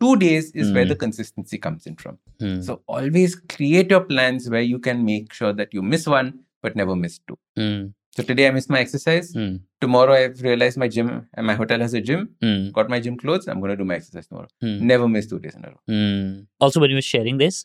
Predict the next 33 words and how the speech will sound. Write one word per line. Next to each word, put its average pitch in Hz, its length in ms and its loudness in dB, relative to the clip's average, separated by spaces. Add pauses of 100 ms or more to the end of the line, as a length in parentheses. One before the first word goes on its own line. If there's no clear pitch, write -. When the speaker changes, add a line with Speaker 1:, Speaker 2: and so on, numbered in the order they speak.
(160)
Speaker 2:
one 120 120 2
of 123 60 0
the 135 140 -6
things 131 280 -4 (140)
that 101 180 0 (320)
was 113 100 2
coming 117 200 0
in 113 60 -6
my 113 60 -4 (100)
mind 110 280 -6 (100)
was 107 460 2 (320)
it - 120 -2
takes 180 200 0 (300)
you 120 60 4
quite 151 460 2 (600)
a 127 40 4
long 110 320 2
time 170 400 0 (360)
to 135 120 4 (1160)
build 139 180 6
habits, 127 500 2 (400)
and 117 140 2
it 117 80 0
takes - 400 -2 (320)
so - 180 4
less 120 680 2 (800)
fraction - 600 0
of 139 180 2
the 131 100 6
time 120 400 0
to 117 320 2
break 104 360 2
it, - 320 -4